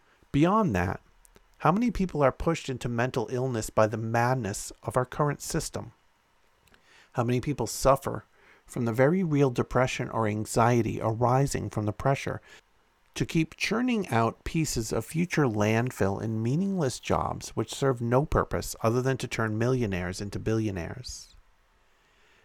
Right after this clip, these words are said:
How many people simply collapse under the weight of financial insecurity, food insecurity, housing insecurity, employment and insurance insecurity,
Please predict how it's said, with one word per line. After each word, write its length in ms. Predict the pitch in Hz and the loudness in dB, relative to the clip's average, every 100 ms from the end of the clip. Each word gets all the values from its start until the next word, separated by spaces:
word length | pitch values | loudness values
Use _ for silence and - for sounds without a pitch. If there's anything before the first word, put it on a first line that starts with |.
| - | 0
How 120 | 139 | 2
many 180 | 208 240 | 4 2
people 280 | 220 202 165 | 2 0 0
simply 380 | - 147 143 | 0 0 0
collapse 580 | 127 - 113 110 110 - | 0 0 2 4 2 0
under 200 | 113 107 | -2 0
the 100 | 104 | -2
weight 320 | 101 101 101 - | 0 0 0 -4
of 160 | 113 | -10
financial 680 | - 110 101 107 110 - - | -2 0 0 -4 -6 -10 -10
insecurity, 800 | 110 104 - - 117 113 107 - _ _ _ _ | -10 -8 -8 -6 -4 -4 -4 -10 _ _ _ _
food 380 | - 190 180 | -2 2 4
insecurity, 680 | 104 90 - - - - - - _ _ _ | 2 0 -8 -6 -4 -4 -8 -14 _ _ _
housing 380 | - 147 139 127 | 2 2 2 -2
insecurity, 680 | 98 - 95 104 95 95 - _ _ - _ - | -4 -6 -10 -8 -8 -8 -14 _ _ -20 _ -10
employment 540 | 123 - 156 131 98 | -8 -2 -2 -2 -4
and 140 | 113 113 | -4 -4
insurance 580 | 113 - - 131 120 104 | -4 -4 0 0 0 -4
insecurity, 720 | 95 104 - 90 87 110 | -4 -8 -4 -4 -4 -6